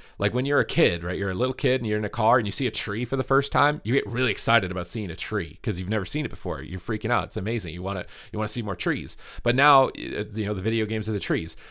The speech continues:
You've played video games for twenty years. You've seen everything, every single angle that it can possibly come from, everything that it can offer you. And this is why we see games peak, fall, peak, fall, peak, fall, peak, fall. And that's getting faster and faster and higher and smaller. And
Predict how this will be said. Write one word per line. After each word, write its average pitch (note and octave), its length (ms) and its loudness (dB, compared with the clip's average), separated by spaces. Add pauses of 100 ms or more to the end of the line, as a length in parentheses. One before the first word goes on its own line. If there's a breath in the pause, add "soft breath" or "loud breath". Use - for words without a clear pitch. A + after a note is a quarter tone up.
(100)
You've A2 180 0
played B2 200 8
video C#3 240 6
games G#2 200 -2
for G#2+ 80 -6
twenty G#2+ 320 -4
years. A2 280 0
You've G#2 120 -4
seen B2 300 -2
everything, F2+ 480 -4
every A#2 180 -2
single A2 220 -4
angle G#2+ 240 -2
that G2 60 -2
it F2+ 60 -4
can G2 120 -6
possibly G2+ 400 0
come G#2 200 -4
from, F2+ 160 -4
everything A2+ 360 -4
that G#2 120 -2
it - 60 -12
can G#2 140 -4
offer A2 320 -2
you. F2+ 260 0 (220 loud breath)
And A2 80 0
this A#2+ 80 2
is A#2 60 0
why B2+ 100 4
we A#2 80 0
see C3 240 0
games A2+ 320 0
peak, B2 420 0
fall, F2+ 360 0
peak, - 360 -2
fall, F#2+ 340 0
peak, B2+ 320 -2
fall, G2+ 300 2
peak, B2+ 260 -2
fall. A#2+ 220 4
And G2 80 2
that's G#2 140 -2
getting A2+ 180 -2
faster C3 540 0
and G#2+ 100 -6
faster C3+ 380 2
and G#2+ 100 -6
higher C3+ 240 2
and A#2 100 -2
smaller. C3+ 380 4
And A2+ 160 4